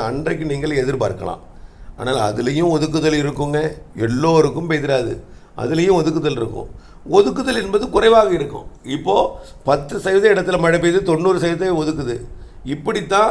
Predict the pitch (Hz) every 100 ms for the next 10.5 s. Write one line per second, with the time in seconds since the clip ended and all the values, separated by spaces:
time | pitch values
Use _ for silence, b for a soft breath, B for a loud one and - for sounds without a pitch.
0 | - 156 180 175 175 151 143 131 127 117
1 | 104 101 101 131 208 240 185 147 143 131
2 | 113 110 117 113 - b b b b -
3 | - 143 147 135 135 180 240 247 233 202
4 | 202 226 226 170 156 170 175 - - -
5 | 151 196 214 190 156 147 165 117 98 -
6 | - - 139 127 - - 196 180 190 190
7 | 170 170 165 160 135 127 95 - b b
8 | b - 151 208 175 165 196 185 175 170
9 | 165 165 180 147 131 123 104 95 82 -
10 | 120 117 120 123 131